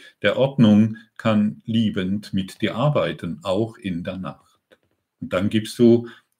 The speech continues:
dem Heiligen Geist deinen Schlaf und er wird dich in der Nacht, während dein Körper schläft, lehren können, denn dein Geist ist immer wach. Der kann gar nicht schlafen, komischerweise, gell? Ewiges Leben kann nicht schlafen.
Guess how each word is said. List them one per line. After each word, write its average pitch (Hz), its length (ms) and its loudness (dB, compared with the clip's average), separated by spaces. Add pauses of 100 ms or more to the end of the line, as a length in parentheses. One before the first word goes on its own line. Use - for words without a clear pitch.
(140)
dem 98 220 -4
Heiligen 95 500 0
Geist 123 500 -2
deinen 85 320 -4
Schlaf 87 540 -8 (240)
und 104 160 -2
er 98 180 0
wird 95 180 -4
dich 104 220 -2
in 110 140 -2
der 113 100 -2
Nacht, 80 520 -6
während 87 420 -6
dein 82 180 -4
Körper 80 380 -6
schläft, 98 760 -8 (280)
lehren 85 380 -4
können, 120 320 0
denn 85 160 -4
dein 87 260 -4
Geist 78 420 -6
ist - 160 -8
immer 90 260 -8
wach. - 380 -12 (1120)
Der - 80 -20
kann 87 260 -8
gar 120 160 0
nicht 73 180 -8
schlafen, 71 540 -14
komischerweise, 78 840 -12
gell? 82 240 -16 (560)
Ewiges 95 440 -4
Leben 90 600 -4
kann 113 160 0
nicht 104 180 -2
schlafen. - 560 -4